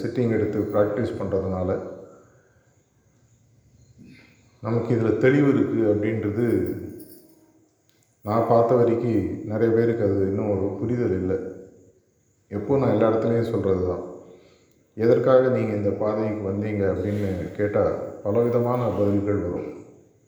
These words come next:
அல்டிமேட் நம்மளுடைய மேக்ஸிம் பத்து நியமங்கள்ல மூன்றாவது நியமங்கள்ல சொல்ற மாதிரி,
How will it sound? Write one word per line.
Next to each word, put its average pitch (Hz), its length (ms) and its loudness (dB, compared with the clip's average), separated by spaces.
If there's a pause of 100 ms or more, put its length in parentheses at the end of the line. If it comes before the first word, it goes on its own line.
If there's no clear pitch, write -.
(1700)
அல்டிமேட் 120 720 0 (1400)
நம்மளுடைய 107 380 2
மேக்ஸிம் 107 560 -2 (360)
பத்து 113 280 0
நியமங்கள்ல 104 500 2
மூன்றாவது 120 520 4
நியமங்கள்ல 104 640 -2
சொல்ற 101 360 -2
மாதிரி, - 260 -4